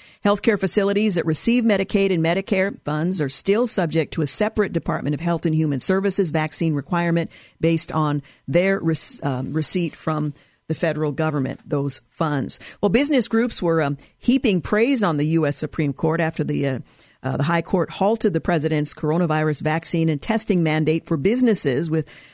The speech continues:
one hundred or more employees. The National Federation of Independent Business that sued along with dozens of other plaintiffs to stop the administration from issuing its diktat, uh, via the Occupational Safety and Health Administration were among the first to celebrate, writing,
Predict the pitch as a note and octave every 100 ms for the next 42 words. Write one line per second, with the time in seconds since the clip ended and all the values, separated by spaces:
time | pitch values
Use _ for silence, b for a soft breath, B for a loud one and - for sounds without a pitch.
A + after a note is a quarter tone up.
0 | B E3 F3 F#3 F3 D#3 D#3 D#3+ F3+ -
1 | D#3+ - D#3 D3 C#3 D#3 F#3+ b b b
2 | F3+ G#3 A3 A3+ F3+ A3 G#3+ G3 G#3 G#3+
3 | F3 G#3 G#3+ G#3 A3 F#3+ F#3 C3+ G3+ B3
4 | E3+ G3+ - D3 - - A3+ A3 F3 E3
5 | F3 E3 - D#3 F3+ G#3 F3 E3 F#3 A3
6 | - F#3 D#3 D#3 - C#3+ - G3+ B3+ A3+
7 | G3 F#3 F#3 - F3 E3+ F#3+ - D3+ A3+
8 | D4 A#3 E3 B2+ - D3 - C#3+ D#3+ -
9 | C3 C#3+ - B B B B D#3 D3 F3+
10 | E3+ D#3+ E3+ - F#3 F3+ - D#3 - D#3+
11 | D#3 D#3 D3+ G#3+ A#3 G#3 G3+ G3 - F#3+
12 | F#3 F3 F3 F3+ F#3 F#3+ E3 A3 G3 F#3+
13 | - F3+ F3 - G3+ G3+ D#3+ C#3+ A#2+ _
14 | D#3+ F3+ F3+